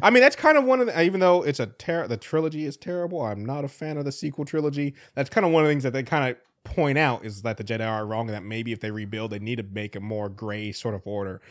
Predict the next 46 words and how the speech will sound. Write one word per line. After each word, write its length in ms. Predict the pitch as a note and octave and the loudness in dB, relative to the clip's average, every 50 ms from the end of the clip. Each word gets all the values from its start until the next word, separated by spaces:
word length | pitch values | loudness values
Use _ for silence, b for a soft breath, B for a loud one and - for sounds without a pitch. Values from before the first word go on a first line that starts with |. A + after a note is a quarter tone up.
| b b b | b b b
and 160 | A2 G#2+ G#2 | -10 -10 -8
stuff. 300 | - - A2+ G#2 G2+ b b b b | -4 -2 -2 -2 -2 b b b b
So 80 | - D3+ | 0 0
that's 100 | C#3+ C3 | 0 4
kind 180 | - G#3 G3+ | 4 6 6
of 60 | E3 D3+ | 6 6
what 160 | D3+ D#3+ D#3+ | 4 4 2
the 180 | C#3 B2 A2 - _ - | -2 -6 -6 -8 _ -14
sequel 320 | - - F3 E3+ - D3 C3+ | -6 -2 -2 -2 0 -2 -4
s-, 140 | - - D3 C#3 - - _ _ _ _ _ _ _ - | -4 -4 -8 -8 -10 -12 _ _ _ _ _ _ _ -2
trilogy 400 | - F#3 E3 D3+ C3 C3 B2 A#2 | 0 2 2 2 2 0 -4 -4
showed 380 | - - - A#2+ B2+ C#3+ E3 F3+ | -6 -6 -2 2 2 4 4 4
a 20 | |
little 220 | F3+ G3 G#3 G#3 | 4 4 4 6
bit 120 | G3+ G#3+ G#3+ | 4 4 2
of. 240 | A3 A#3 A#3 - D4+ E4 b b b b b b b - G#3 - _ | 2 0 0 -2 -4 -6 b b b b b b b -20 -20 -8 _
Um, 420 | F3+ F3+ F#3+ G3+ G#3+ A3+ A#3+ A3+ | 2 2 4 4 2 0 -2 -2
but, 240 | D#3+ C#3 B2 A#2+ A#2 A#2 | 0 2 2 4 4 2
uh, 600 | A2+ A2+ A2 G#2+ G#2 G#2 G2+ G2 G2 F#2 E2+ - _ | 2 0 0 -2 -2 -4 -4 -6 -10 -12 -16 -18 _
yeah, 300 | - F#3 C#3+ G#2 F2+ - | 0 2 2 2 0 -2
it's 160 | A#2 B2 A#2 | -4 -4 -2
like, 220 | A#2+ B2+ A#2+ A2 - | -2 -2 -2 -2 -2
I 80 | B2 C3+ | 0 0
think 180 | C#3+ D3+ C#3+ | 2 0 2
that's 180 | C#3 C3+ A#2+ - | 0 -2 -2 -2
the 40 | C3+ | -6
thing 80 | A#2+ | -6
is, 60 | G#2+ G#2 | -4 -4
like, 120 | A#2+ D3 | -4 -6
at 60 | E3 | -6
the 60 | - | -6
end 60 | F3+ F#3 | -8 -6
of 20 | F#3 | -4
the 40 | F3 | -4
day, 40 | |
it's 100 | E3+ E3 | -4 -4
like 120 | D3+ C#3 C3 | -6 -6 -6
the 80 | B2+ | -8
Sith 320 | - - - G#3+ G#3+ - - | -10 -4 -2 -2 -2 -2 0
and 320 | D3 D3 C#3+ C3 A#2 G#2 | 0 2 2 0 -2 -4
the 100 | - A2+ | -10 -14
Sith, 300 | - - - G#3 G3+ - - | -10 -4 -2 -2 -2 0 0
and, 200 | D3 D3+ D3 C3+ | 0 0 2 2
like, 140 | C3+ C3+ | 0 2
neither 420 | C3+ E3+ G#3 G#3+ G3 F#3 E3+ F3 - _ _ _ _ _ | 2 2 4 4 4 4 4 2 -2 _ _ _ _ _
y-, 120 | D3 C#3 | -16 -16